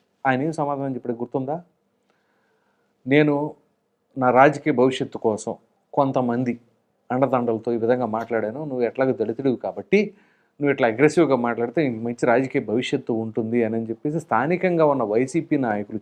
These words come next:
చెబితే వాళ్ళ ప్రోద్బలంతో నేను ఆ విధంగా మాట్లాడాను అని చెప్పేసి లేళ్ల అప్పిరెడ్డి గారిని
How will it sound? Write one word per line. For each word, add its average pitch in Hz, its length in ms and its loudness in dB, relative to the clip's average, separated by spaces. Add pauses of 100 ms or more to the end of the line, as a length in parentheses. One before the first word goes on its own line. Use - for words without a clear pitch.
చెబితే 214 460 6 (320)
వాళ్ళ 135 200 8
ప్రోద్బలంతో 180 760 8
నేను 175 180 4
ఆ 123 80 6
విధంగా 151 320 2
మాట్లాడాను 120 600 2
అని 117 220 -6
చెప్పేసి 151 280 -4
లేళ్ల 170 280 6
అప్పిరెడ్డి 135 380 0
గారిని 123 320 0